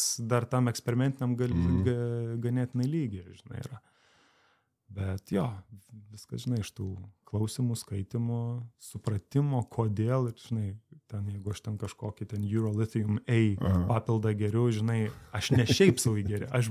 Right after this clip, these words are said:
Speaker 2: <laughs> Žinai,
Speaker 1: būtent
Speaker 2: dėl
Speaker 1: žinau,
Speaker 2: ko,
Speaker 1: jo,
Speaker 2: jo,
Speaker 1: nes tai
Speaker 2: jo,
Speaker 1: ten
Speaker 2: būtent.
Speaker 1: Žinai, dvi va-, dviejų
Speaker 2: Mhm.
Speaker 1: valandų podcastą apie tai perklausi.
Speaker 2: Taip,
Speaker 1: Ir
Speaker 2: taip,
Speaker 1: tada tu
Speaker 2: taip.
Speaker 1: pasveri, man tas tinka ar netinka. Okei, gal tinka, aš pabandysiu, žinai.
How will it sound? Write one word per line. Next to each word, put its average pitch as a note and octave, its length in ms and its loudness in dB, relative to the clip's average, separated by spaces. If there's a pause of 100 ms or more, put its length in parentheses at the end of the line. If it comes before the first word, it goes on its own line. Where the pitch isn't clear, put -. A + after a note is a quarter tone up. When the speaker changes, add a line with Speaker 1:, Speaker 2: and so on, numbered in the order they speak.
Speaker 2:
<laughs> A2+ 180 4
Žinai, A#2 220 10
Speaker 1:
būtent A2+ 100 10
Speaker 2:
dėl A#2 80 10
Speaker 1:
žinau, B2+ 220 10
Speaker 2:
ko, A2 100 10
Speaker 1:
jo, G#2+ 160 6
Speaker 2:
jo, A2 160 8
Speaker 1:
nes A2 160 2
tai A2+ 80 6
Speaker 2:
jo, G2+ 80 4
Speaker 1:
ten A#2 160 4
Speaker 2:
būtent. - 260 -4 (340)
Speaker 1:
Žinai, B2+ 220 6
dvi A#2 200 6
va-, B2 160 6
dviejų B2+ 280 6
Speaker 2:
Mhm. B2+ 40 6
Speaker 1:
valandų B2 300 8
podcastą A#2+ 440 2
apie A2+ 120 0
tai C#3 120 2
perklausi. - 540 -2
Speaker 2:
Taip, F2 300 0
Speaker 1:
Ir B2+ 60 4
Speaker 2:
taip, - 60 -6
Speaker 1:
tada B2+ 200 6
tu C3 100 2
Speaker 2:
taip. - 80 -2
Speaker 1:
pasveri, A#2 380 2
man A#2+ 220 6
tas A2 180 0
tinka A#2 320 2
ar C#3+ 60 0
netinka. D#3+ 500 0 (680)
Okei, C3+ 240 2
gal A2 220 2
tinka, C#3+ 300 2
aš D3 100 -4
pabandysiu, C#3+ 800 4 (960)
žinai. A2 400 -4